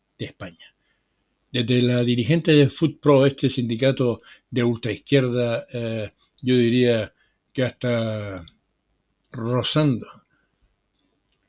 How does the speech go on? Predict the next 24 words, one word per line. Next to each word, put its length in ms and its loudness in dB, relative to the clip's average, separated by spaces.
el 160 -4
feminismo 880 2
del 420 -4
tipo 220 -2
aquel 440 0
que 400 -2
en 60 -4
los 160 -6
años 200 -2
cuarenta 420 -4
tenía 220 -2
un 80 -4
bigote, 500 -4
¿se 120 -14
acuerdan, 300 -4
verdad? 220 -6
Bueno, 220 -10
hasta 280 -4
la 100 -6
actualidad 480 -6
tenemos, 540 -2
vamos 220 0
a 60 -6
ver, 140 -14